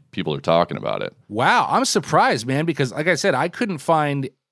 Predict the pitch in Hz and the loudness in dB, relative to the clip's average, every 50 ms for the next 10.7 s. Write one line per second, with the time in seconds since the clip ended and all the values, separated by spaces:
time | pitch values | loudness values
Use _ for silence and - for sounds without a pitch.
0 | _ - 147 147 - - 135 123 139 165 139 147 156 131 139 143 143 165 190 202 | _ -18 -16 -16 -12 -8 -4 -2 -2 -2 -2 -2 -4 -2 0 2 4 4 4 2
1 | 185 147 131 - - - 165 170 180 180 180 180 175 175 175 160 151 135 123 120 | 2 0 -4 -6 -2 2 4 6 6 6 4 4 2 0 -2 0 0 0 0 0
2 | 110 - - 160 170 165 - - 120 127 113 - 117 110 - - 120 113 - - | 0 0 0 0 0 0 -2 -2 -2 -2 -2 -2 -4 -10 -8 -6 -8 -8 -8 -8
3 | 110 101 95 - - 101 101 95 - _ _ _ - - 113 131 135 117 110 120 | -10 -10 -10 -8 -6 -4 -4 -4 -6 _ _ _ -2 2 6 6 8 8 8 6
4 | 147 156 147 - 165 143 113 104 98 - - 117 98 - - 80 76 76 69 67 | 6 4 2 4 4 4 4 4 2 2 4 4 2 2 2 -2 -4 -4 -6 -6
5 | - - - _ - 151 139 - 85 113 98 - _ _ - 143 139 139 139 127 | -10 -12 -8 _ 0 2 2 2 2 0 -6 -10 _ _ 0 0 2 2 2 2
6 | 117 - - 95 - - - _ _ _ _ _ - 117 113 98 - - _ _ | 2 2 0 -4 -6 -8 -10 _ _ _ _ _ -6 -6 -6 -6 -6 -10 _ _
7 | _ _ - 85 - - - 92 80 73 - - 80 76 73 69 - - _ - | _ _ -8 -8 -8 -6 -4 -2 -2 -2 -2 -2 -4 -4 -4 -4 -8 -12 _ -6
8 | 82 76 71 71 - - 90 82 73 76 71 71 76 71 69 71 71 67 67 - | -4 -4 -4 -6 -6 -4 -4 -2 -2 -4 -4 -2 -2 -2 -2 -2 -4 -4 -4 -6
9 | _ - - - _ _ _ _ _ _ _ _ _ - 135 131 127 113 - - | _ -16 -20 -20 _ _ _ _ _ _ _ _ _ 0 2 2 2 0 -2 0
10 | 127 113 87 - - - _ - 110 113 113 110 - | 2 2 2 2 -2 -8 _ 0 2 2 2 2 0